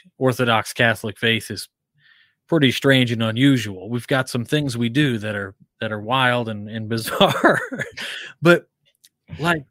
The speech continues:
we, I grew up this way, and I,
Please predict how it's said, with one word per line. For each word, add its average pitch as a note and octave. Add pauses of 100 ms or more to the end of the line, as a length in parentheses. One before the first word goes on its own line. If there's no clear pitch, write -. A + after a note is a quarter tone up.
(180)
we, E3
I D#3
grew F3
up B3
this -
way, - (540)
and D3 (100)
I, C3+